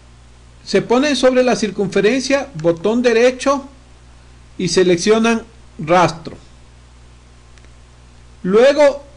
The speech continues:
en el punto C, animación,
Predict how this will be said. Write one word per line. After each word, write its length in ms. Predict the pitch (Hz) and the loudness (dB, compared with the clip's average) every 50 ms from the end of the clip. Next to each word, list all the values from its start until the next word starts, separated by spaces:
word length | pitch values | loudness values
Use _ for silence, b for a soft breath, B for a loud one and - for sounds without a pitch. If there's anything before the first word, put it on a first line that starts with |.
| - - - - - - - - - - - - - | -20 -20 -20 -20 -20 -20 -20 -20 -20 -20 -20 -10 -6
en 120 | 196 185 185 | -2 0 0
el 140 | 180 170 | 0 0
punto 400 | 165 175 240 285 277 - 294 262 | 0 -2 -2 -2 0 2 2 2
C, 400 | 254 - - 269 285 294 311 - - - - - - - - - - - - - - - - - - - | 2 2 2 2 2 2 0 -6 -12 -20 -20 -20 -20 -20 -20 -20 -20 -20 -20 -20 -20 -20 -20 -16 -8 -4
animación, 840 | 180 180 180 190 190 185 185 170 - - 226 220 208 156 120 113 | -4 -2 -2 -2 -2 0 0 -2 0 0 2 2 2 2 0 -4